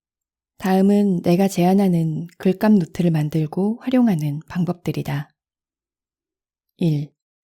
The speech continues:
창문을 뚫고 들어오는 빛의 성질에 대해 써보자. 어떻게 쓸까 겁내지 말고 용기 있게 무작정 뛰어들라.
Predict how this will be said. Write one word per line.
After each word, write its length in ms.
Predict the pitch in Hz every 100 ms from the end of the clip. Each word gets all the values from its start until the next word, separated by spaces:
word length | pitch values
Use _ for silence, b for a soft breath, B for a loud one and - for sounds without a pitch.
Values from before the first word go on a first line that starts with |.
| _
창문을 480 | - 262 254 247 240
뚫고 380 | 262 262 262 247
들어오는 640 | 185 180 180 170 160 156
빛의 300 | - 175 -
성질에 400 | 175 233 226 233
대해 260 | 220 170 160
써보자. 640 | - 185 185 185 151 147 _ _ _ _ _ _ _ _
어떻게 360 | - - 180 185
쓸까 400 | 226 214 190 190
겁내지 460 | 185 170 175 196
말고 560 | 175 156 151 185 208 - _ 202
용기 300 | 190 196 226
있게 560 | 214 - 160 156 156
무작정 600 | - 170 175 175 165 147 160
뛰어들라. 640 | 214 196 185 147 147 147